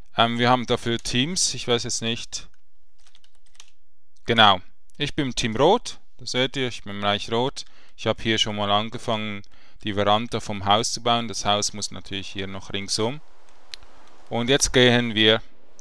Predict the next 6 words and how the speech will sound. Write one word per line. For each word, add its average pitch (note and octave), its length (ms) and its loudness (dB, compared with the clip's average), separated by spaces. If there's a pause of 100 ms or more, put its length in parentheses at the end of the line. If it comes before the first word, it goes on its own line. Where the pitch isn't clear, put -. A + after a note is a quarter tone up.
(200)
hier C3 340 4 (240)
in G2+ 100 -6
eine G2+ 140 -2
Mistcraft-Welt. B2+ 880 0 (1500)
Und A#2 180 -6
zwar A2+ 480 6